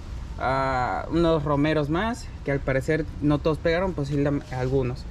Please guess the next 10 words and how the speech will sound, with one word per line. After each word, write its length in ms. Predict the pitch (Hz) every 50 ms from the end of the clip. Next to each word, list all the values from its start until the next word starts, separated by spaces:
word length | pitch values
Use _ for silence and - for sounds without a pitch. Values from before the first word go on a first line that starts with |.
| - - - - - -
De 80 | 180 190
este 180 | 202 - 226 214
lado 160 | 214 208 202
coloqué 380 | - 170 165 160 147 - 175
unos 260 | 175 185 196 196 175 -
clavos, 420 | - 208 196 202 202 208 208 208 - -
bueno, 220 | 185 185 185 175
unas 460 | 175 180 180 180 175 165 156 143 -
pijas 320 | - - 160 139 170 170 -
para 160 | - 190 175